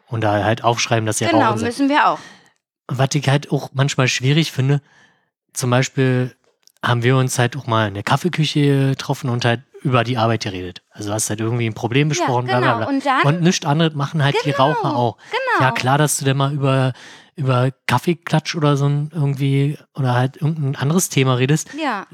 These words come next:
Speaker 1: Passiert in der Kaffeeküche genauso wie die
Speaker 2: Ja,
Speaker 1: Raucher.
Speaker 2: und ihr müsst euch nicht
Speaker 1: Richtig.
Speaker 2: auspiepen. Und das finde ich total, dann muss man sich auch zum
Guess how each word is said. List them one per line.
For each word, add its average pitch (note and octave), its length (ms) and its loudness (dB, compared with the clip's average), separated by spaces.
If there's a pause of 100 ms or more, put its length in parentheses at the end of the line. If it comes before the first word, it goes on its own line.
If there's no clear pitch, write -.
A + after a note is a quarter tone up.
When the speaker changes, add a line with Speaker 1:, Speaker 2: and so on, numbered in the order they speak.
(220)
Speaker 1:
Passiert D#3+ 360 0
in E3 100 -2
der C3 80 0
Kaffeeküche D#3+ 600 0
genauso D3 540 2 (460)
wie D3 280 2
die C#3 220 2
Speaker 2:
Ja, - 120 4
Speaker 1:
Raucher. C#3+ 340 0
Speaker 2:
und C#3+ 60 -2
ihr C4 120 0
müsst E4 260 0
euch G4 160 0
nicht B4 220 -4 (220)
Speaker 1:
Richtig. - 200 -2
Speaker 2:
auspiepen. G#3+ 480 -8
Und G#3+ 160 -10
das C4+ 220 -8
finde E4+ 220 -2
ich D#4+ 220 -14
total, E4+ 380 0
dann D#4+ 160 2
muss E4 160 2
man G4 140 -4
sich F4 160 -4
auch F#4+ 80 2
zum A#4+ 160 -4